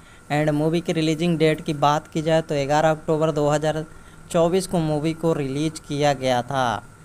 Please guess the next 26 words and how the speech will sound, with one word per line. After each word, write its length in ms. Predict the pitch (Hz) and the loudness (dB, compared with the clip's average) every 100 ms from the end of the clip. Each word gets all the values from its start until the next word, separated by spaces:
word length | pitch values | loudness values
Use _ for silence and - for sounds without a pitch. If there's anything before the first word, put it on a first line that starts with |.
| - - - - - - | -20 -20 -20 -20 -10 -4
And 120 | 147 | 0
बात 320 | 139 156 175 | 4 4 4
की 120 | 175 160 | 0 0
जाए 200 | 165 160 | 0 0
डिस्क्लेमर 680 | 147 - 160 147 156 165 | -4 -6 -4 -2 0 -2
मूवी 320 | 147 135 143 | -2 -4 -6
की, 240 | 151 - 156 | -8 -6 -8
तो 140 | 156 | -6
इस 220 | 147 143 156 | -8 -6 -6
मूवी 340 | 143 139 151 | -4 -4 -6
के 200 | 147 156 | -4 -4
लीड 300 | 139 143 151 | -4 -4 -4
कास्ट 340 | 151 151 147 | -2 -2 -2
में 120 | 156 147 | -6 -6
हमें 160 | 139 135 | -6 -6
नजर 300 | 135 131 143 | -6 -4 -4
आए 200 | 143 147 151 | -4 -4 -6
थे 80 | |
कैट 480 | 147 - 147 147 151 | -8 -4 0 0 -2
बैनस्टैंड, 960 | 143 139 139 143 - - - 160 160 170 - - - - | -4 -4 -4 -8 -14 -12 -6 -4 -4 -6 -14 -20 -20 -8
लुड 340 | 151 160 165 | -2 0 0
ब्रैटिन, 600 | 151 143 143 143 156 160 151 | -2 -2 -2 -4 -6 -4 -4
लै 360 | 135 139 147 | -2 0 0
ग्रेडिन, 600 | 151 143 143 139 147 151 151 - - - - - - | -2 0 0 0 -2 -4 -6 -12 -20 -20 -20 -10 0
केविन 380 | 160 160 175 175 - | 2 2 2 0 0
किन्स, 480 | 170 170 175 175 | 0 0 -2 -6